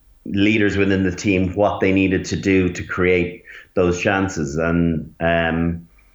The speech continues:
you know, they, I, I felt comfortable though. I, I, I, you know, I was texting Luke Fitzgerald, you know, throughout the game, and he was, you know, nervous around it. I, I, I don't know why, but I felt as though there was still,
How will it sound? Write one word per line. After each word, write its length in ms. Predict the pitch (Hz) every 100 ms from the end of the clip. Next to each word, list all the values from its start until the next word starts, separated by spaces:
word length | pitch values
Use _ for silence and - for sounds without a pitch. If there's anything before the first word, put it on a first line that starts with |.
| _ _ _ _ _ _ _ _ -
you 100 | 101
know, 100 | 98
they, 260 | 104 104
I, 220 | 104 143 139
I 20 |
felt 280 | - 226 220
comfortable 540 | 170 175 - 117 87
though. 200 | 78 80
I, 80 | 98
I, 180 | - 120
I, 220 | 101 120
you 240 | 123 120
know, 80 | 120
I 20 |
was 120 | 123 117
texting 720 | 151 147 - 117 107 104 - -
Luke 220 | 113 110
Fitzgerald, 760 | 101 - 117 117 117 101 95 -
you 100 | 92
know, 60 | 92
throughout 340 | 113 104 98
the 60 | 113
game, 400 | 87 90 90 95
and 120 | 90
he 120 | 101
was, 340 | 95 95 - 87 85
you 100 | 101
know, 80 | 95
nervous 460 | 92 107 113 110
around 240 | 104 110 107
it. 160 | 107 -
I, 60 |
I, 320 | - - 98 -
I 60 | 135
don't 320 | 131 175 -
know 160 | 123 151
why, 340 | 123 131 160
but 160 | 147 139
I 60 |
felt 340 | 123 143 - 139
as 140 | 107
though 180 | 120 120
there 100 | 107
was 160 | 101 95
still, 540 | 117 110 107 95 -